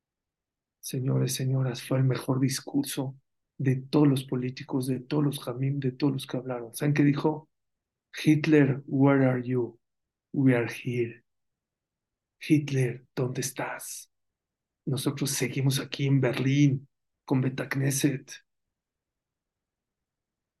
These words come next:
¿Saben cuál es el secreto del pueblo judío? También Dios nos ha metido el pie.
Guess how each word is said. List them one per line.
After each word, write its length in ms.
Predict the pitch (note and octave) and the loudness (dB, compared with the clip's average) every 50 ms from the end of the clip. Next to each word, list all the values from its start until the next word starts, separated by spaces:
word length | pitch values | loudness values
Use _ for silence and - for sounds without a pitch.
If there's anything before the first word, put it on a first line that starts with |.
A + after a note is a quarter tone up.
| _ _ _ _ _ _ _ _ _ _ _ _ _ _ _ _ _ _ _ _ _ _ _ _ _ _ | _ _ _ _ _ _ _ _ _ _ _ _ _ _ _ _ _ _ _ _ _ _ _ _ _ _
¿Saben 240 | - - D#3+ C#3+ D3 | -8 -2 0 0 2
cuál 160 | C#3+ D#3+ D3+ | 2 2 0
es 140 | D#3 D3 - | 0 0 0
el 100 | D3 B2+ | -2 -2
secreto 540 | - - C3 - - D3+ C#3 C#3+ C#3 - D3+ | -2 -4 -6 -4 -2 -2 -2 -2 0 0 0
del 80 | C#3+ D3 | 0 2
pueblo 280 | D3+ D3 C#3+ C#3+ C#3 | 4 4 4 4 2
judío? 280 | - C3+ C3 C#3 - - | 2 2 2 2 0 -2
También 400 | - D#3+ E3+ G3 A3 A3+ A3+ G3 | -4 -4 -2 0 0 2 2 2
Dios 180 | F3 E3+ D3+ | 2 0 0
nos 180 | D#3 D3+ D3 - | 0 -2 -4 -4
ha 100 | C#3+ C3 | -4 -6
metido 340 | C3+ C3 - - C#3 C3 B2 | -8 -6 -2 -2 -2 -2 -4
el 80 | - | -8
pie. 280 | - - A#2 A2+ - _ | -8 -12 -12 -12 -14 _